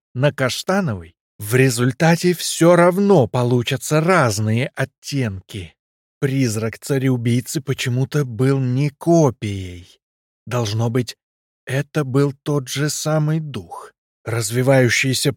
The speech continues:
полы плаща, скелетоподобное лицо, меч.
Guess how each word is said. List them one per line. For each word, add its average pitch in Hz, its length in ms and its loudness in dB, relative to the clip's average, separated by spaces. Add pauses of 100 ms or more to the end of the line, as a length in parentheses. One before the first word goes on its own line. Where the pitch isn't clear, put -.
(100)
полы 143 360 6
плаща, 139 720 0 (460)
скелетоподобное 127 1200 2
лицо, 131 760 -2 (440)
меч. 123 720 -4